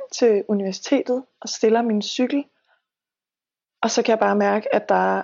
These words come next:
er et eller andet, der rammer mig. Jeg får det i hvert fald virkelig dårligt. Øh, altså hjertebanken, åndenød,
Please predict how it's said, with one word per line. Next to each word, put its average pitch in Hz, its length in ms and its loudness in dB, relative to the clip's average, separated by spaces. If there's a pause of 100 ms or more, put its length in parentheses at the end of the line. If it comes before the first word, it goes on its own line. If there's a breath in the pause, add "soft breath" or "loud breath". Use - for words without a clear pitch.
(120)
er 196 200 0
et 240 120 4
eller 208 120 2
andet, 196 340 -2 (100)
der 190 220 0
rammer 185 240 0
mig. 202 340 -2
Jeg 196 120 0
får 208 200 2
det 208 100 2
i 202 40 6
hvert 185 200 2
fald 196 300 0 (680)
virkelig 220 440 2
dårligt. 185 500 2 (800)
Øh, 180 540 2 (220)
altså 185 360 0 (160)
hjertebanken, 208 1120 0 (880)
åndenød, 208 720 4